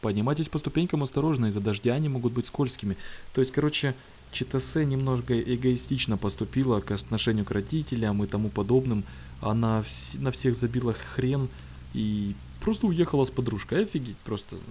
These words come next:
замечательно. Это, ну, это неправильная концовка, это тупая концовка. Хоть и подруга там, да, важная, там, Ч Т С, то, что ты сделал для Кабата,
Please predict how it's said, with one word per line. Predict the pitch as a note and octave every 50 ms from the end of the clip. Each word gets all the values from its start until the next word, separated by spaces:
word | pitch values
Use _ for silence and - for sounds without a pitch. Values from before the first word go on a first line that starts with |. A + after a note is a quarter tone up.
| A#2 A#2+
замечательно. | D#3+ A3+ B3 F3 - - G2+ E2 - - F2 F2 F#2 - - - - - - - - - - - - - - - - - A#3
Это, | G#3+ G3 G3 D#3 C3 C3 D#3+ F#3
ну, | A3+ B3 B3 C4
это | C4 C4 -
неправильная | C#4+ C#4+ G3 - E3+ A#2+ G#2 G2 G2 F#2+
концовка, | A2 A2 G#2 - A#2+ B2+ - F3+
это | F#3 - G3 F3+ - - -
тупая | - G3 - - C4 C4 B3 -
концовка. | C3 A#2 - - - F#2+ - - F#2
Хоть | - - D#3+ D3+ -
и | C3
подруга | - B2+ A2+ C3+ D#3 D#3+ C#3 C3+ A#2
там, | - - G#2 F#2+ F#2 F#2
да, | F2+ A2 A#2+ A#2+ G#2+ G2+ F#2+ F#2 F#2 G2
важная, | G#2+ A#2 B2 A#2 A#2 A2 F#2 F2+
там, | - F#2+ F#2+ - - - - - - -
Ч | - -
Т | - -
С, | - - D3+ C#3 G#2 F#2 - - - - - - - - - - - - - - - - -
то, | C3+ C3+
что | B2+ - C#3+
ты | - C3+ C3
сделал | C3+ C#3 C#3+ C3+ B2
для | B2+ B2+ B2
Кабата, | - - A#2 A#2+ C3 C3 B2 A#2 - F#2+